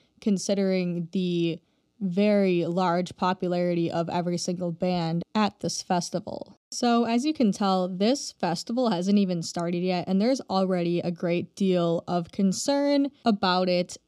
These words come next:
and they weirdly enough already announced the lineup for next year, for twenty twenty-three, and the festival for this year, which, by the way, is the very first year it's happening, it hasn't even happened yet. So the whole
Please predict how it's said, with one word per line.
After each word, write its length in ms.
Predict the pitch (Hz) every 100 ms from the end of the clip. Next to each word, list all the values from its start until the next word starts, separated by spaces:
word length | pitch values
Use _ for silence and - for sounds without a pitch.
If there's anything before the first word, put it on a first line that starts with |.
| -
and 640 | 202 190 185 180 180 175 - _ _
they 140 | - 226
weirdly 500 | 196 247 349 349 320
enough 540 | 202 180 170 247 - _
already 880 | 202 190 240 196 180 180 196 247 269 -
announced 720 | 196 185 160 185 233 - -
the 80 | -
lineup 560 | 185 175 180 233 285 - -
for 180 | 208 196
next 340 | 165 - -
year, 300 | 185 - -
for 120 | -
twenty 280 | 190 - 185
twenty-three, 600 | 175 180 175 - 175 170 -
and 320 | 202 190 196 - _ _ -
the 120 | 208
festival 500 | 247 247 330 294 294
for 180 | - 208
this 340 | 185 226 -
year, 280 | 180 170 175
which, 400 | 180 175 - -
by 160 | 185
the 100 | 185
way, 200 | 180 175
is 100 | 180
the 120 | 170 190
very 380 | 185 196 196
first 640 | 175 - - 240 285 - -
year 180 | 180 175
it's 120 | 170
happening, 540 | - 190 190 175 175 - _ _ -
it 80 |
hasn't 320 | 277 311 311 269
even 180 | 262
happened 480 | 233 202 262 185 175
yet. 340 | 156 - - - _ _ -
So 320 | - 254 247
the 160 | 226
whole 560 | 202 - 226 247 254 -